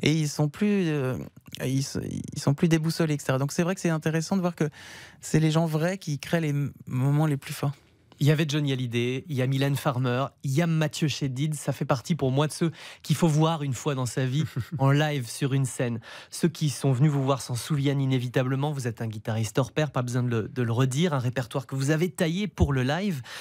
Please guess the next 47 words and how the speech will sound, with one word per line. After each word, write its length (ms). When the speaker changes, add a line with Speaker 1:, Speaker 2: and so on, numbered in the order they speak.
Speaker 2:
Vous 140
avez 160
rem-, 160
remporté 400
depuis 160
le 60
début 180
de 60
votre 240
carrière 380
quatre 300
victoires 360
de 60
la 100
musique, 420
euh, 40
juste 260
pour 120
la 80
meilleure 300
tournée, 240
parce 100
que 80
sinon 260
il 40
y 20
en 80
a 60
eu 40
beaucoup 240
d'autres. 260
Comment 220
la 140
scène 240
en 80
fait 240
est 60
devenue 460
un 100
terrain 460
de 60
jeu ? 300
Comment 260
est-ce 200
que 100
ça 160
s'est 340